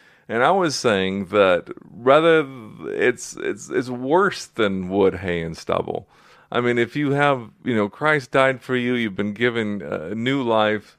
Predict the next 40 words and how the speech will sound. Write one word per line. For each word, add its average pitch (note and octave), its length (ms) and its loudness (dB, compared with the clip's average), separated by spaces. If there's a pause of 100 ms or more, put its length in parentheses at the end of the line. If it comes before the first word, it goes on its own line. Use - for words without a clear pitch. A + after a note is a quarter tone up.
(120)
spiritually B2 720 -2
born A#2+ 320 2
again, F#2+ 560 -2
you've G2+ 140 -10
got A#2 200 0
this A#2 160 -12
relationship, G2 880 -4 (560)
uh, F2 60 -4
with B2+ 240 0
God, F2+ 480 2 (180)
and A#2 280 -4
you G#2 160 -4
fritter B2+ 400 -4
your A2 260 -2
life G2+ 640 2
away, F2+ 420 0
you F#2+ 100 -2
don't G2+ 380 -4
do C3+ 240 0
anything F#2 400 -4
beyond E2+ 340 -6
that. F2 200 -6
That's G2 180 -6
wood, A2+ 240 -2
hay, A2 220 -4
and F#2+ 120 -6
stubble F#2 360 -2
that E2 120 -16
you F2+ 80 -10
built F#2 360 -2
on F2+ 160 -6
top F2 320 -10
of F2 60 -16
Christ, F2+ 420 -6
nothing F#2+ 360 -4
of F2+ 120 -8
eternal F#2+ 380 -4
value. F2 520 -4 (720)
You F#2+ 100 -4
know, F2+ 280 -2